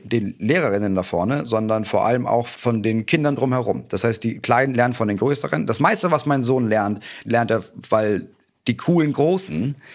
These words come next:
die können das jetzt. Und jetzt, gut, dann lernt er das auch. Das ist der Grund, warum er schreiben gelernt hat. Nicht, weil er unbedingt schreiben wollte, schon cool, aber, Alter, er kann schreiben, er ist mega geil, er zeigt mir das jetzt.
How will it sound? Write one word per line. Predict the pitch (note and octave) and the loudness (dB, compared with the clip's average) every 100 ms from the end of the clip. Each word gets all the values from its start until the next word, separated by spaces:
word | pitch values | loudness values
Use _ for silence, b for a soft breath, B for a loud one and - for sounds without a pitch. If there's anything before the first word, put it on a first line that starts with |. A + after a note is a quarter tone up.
| B B | B B
die | C3+ | -2
können | - D3+ | 2 2
das | D#3+ F#2 - | 2 -2 0
jetzt. | - A#2 A#2 | 0 0 -2
Und | A2+ | 0
jetzt, | A2+ B2 - | 0 -2 -2
gut, | E3 A#2 | 0 0
dann | G2+ | 0
lernt | A#2+ | 0
er | A2+ | -2
das | G#2 | 0
auch. | E2 D#2 | 0 0
Das | - G#2 | -2 -2
ist | |
der | A#2+ | 0
Grund, | A#2+ A#2 | 0 0
warum | A2 | 0
er | A2 | -2
schreiben | - A2+ G2 | 0 0 0
gelernt | D2+ C#2+ - | -4 -6 -6
hat. | D2 - | -6 -6
Nicht, | F#2 | -4
weil | E2 | -4
er | D#2+ | -2
unbedingt | F2+ D#2+ | -2 -4
schreiben | - E3 G3+ F#2 | 0 2 0 0
wollte, | F2 E2 B2+ D#3 B - | 0 2 0 -4 B -8
schon | - G2 F#2 - | -4 -4 -2 0
cool, | G#3+ E3+ - | 2 0 0
aber, | A#2+ A#2+ A#2+ A#2 B B B | 2 2 2 0 B B B
Alter, | - - - - | -10 -10 -10 -6
er | A2+ | -4
kann | - A2+ | -2 -4
schreiben, | - G#2+ A2 B2 - | -2 -2 -2 -6 -6
er | B2+ | -6
ist | D3+ | -4
mega | - D#2+ E2 | -4 -4 -4
geil, | F#2 F#2+ A#2 - - | -2 -4 -4 -10 -6
er | C#3 | -4
zeigt | - F#2 - | 0 -2 -2
mir | D2+ | -6
das | - | -6
jetzt. | - - - | -8 -10 -12